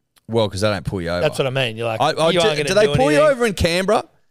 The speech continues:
Speaker 1: If you're, if you're fucking up in Canberra speeding, do they pull you up?
Speaker 2: I don't know. But whenever you see an A F P, you're like, "Oh, police." Ah,
Speaker 1: Ah,
Speaker 2: you're not
Speaker 1: A F P.
Speaker 2: gonna do shit.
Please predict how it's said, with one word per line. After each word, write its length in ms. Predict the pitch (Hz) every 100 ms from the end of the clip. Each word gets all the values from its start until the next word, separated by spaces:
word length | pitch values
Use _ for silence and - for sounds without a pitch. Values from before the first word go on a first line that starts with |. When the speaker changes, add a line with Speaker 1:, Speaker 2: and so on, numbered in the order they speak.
| _ _ -
Speaker 1:
If 60 |
you're, 200 | 175 208
if 120 | 147
you're 140 | 185 226
fucking 340 | - 175 170
up 160 | 147 -
in 100 | 110
Canberra 360 | 127 131 113
speeding, 460 | - - 117 120 98
do 60 | 92
they 120 | 104
pull 200 | - 120
you 80 | -
up? 100 | -
Speaker 2:
I 80 | 160
don't 100 | 135
know. 180 | 151 - -
But 100 | 147
whenever 260 | 147 180 196
you 120 | 190
see 180 | - 165
an 60 |
A 120 | 151 143
F 120 | -
P, 160 | 151 139
you're 140 | 127
like, 80 | 120
"Oh, 160 | 190 247 -
police." 320 | - 190 196 -
Ah, 760 | 131 131 127 127 117 120 117 117
Speaker 1:
Ah, 40 | 117
Speaker 2:
you're 120 | 139
not 160 | 123 120
Speaker 1:
A 40 |
F 240 | 120 107 110
P. 60 | 104
Speaker 2:
gonna 180 | 104
do 260 | 85 82 78
shit. 540 | - - - - 85